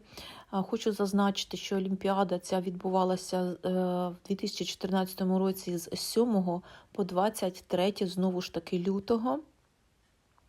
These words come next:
Е, і частина з наших спортсменів символічно завчасно покинули цю Олімпіаду, а через протест, е, проти кровопролиття, яке вже відбувалося в Україні.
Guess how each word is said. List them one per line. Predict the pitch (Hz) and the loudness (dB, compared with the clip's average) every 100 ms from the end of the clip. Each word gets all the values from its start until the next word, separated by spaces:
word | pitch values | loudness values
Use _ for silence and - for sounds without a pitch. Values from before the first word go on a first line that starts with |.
| _ - - - - - | _ -20 -20 -20 -20 -2
Е, | 190 190 190 | 2 4 4
і | 190 208 | 2 -2
частина | - 196 - 185 180 | -2 -4 0 2 2
з | |
наших | 175 185 - - | 2 0 -2 -10
спортсменів | - - - 208 240 240 - - - - | -10 -10 -2 0 2 -2 -4 -16 -18 -16
символічно | - 208 208 202 185 - 185 | 0 4 6 4 2 0 -2
завчасно | 175 202 - 175 175 185 | 0 -2 2 2 2 -8
покинули | - 185 185 175 170 185 | -8 -2 0 0 -2 -6
цю | - | -2
Олімпіаду, | 180 175 175 175 185 233 226 240 240 - - - _ | 0 0 -2 -2 0 2 2 0 -2 -16 -20 -20 _
а | 185 180 180 185 | 2 4 2 0
через | - - 190 185 180 - | -6 -2 0 0 -4 -8
протест, | - 175 175 - 208 220 - - - | -6 -6 -4 -2 -2 -2 -6 -12 -4
е, | 190 185 180 175 175 175 - | -2 0 0 -2 -4 -8 -12
проти | - 190 196 196 | 0 2 2 -2
кровопролиття, | 202 - 202 202 196 190 180 175 - 196 | -4 -2 0 0 -2 -2 -2 -4 -2 0
яке | 170 - 196 | -2 -2 -4
вже | 175 185 | -2 -2
відбувалося | 175 180 156 180 180 - 196 - - - - - | -4 -4 0 0 0 -4 -8 -10 -16 -16 -16 -10
в | 175 170 | -4 -2
Україні. | 202 226 208 202 214 180 156 | 0 4 4 4 6 6 2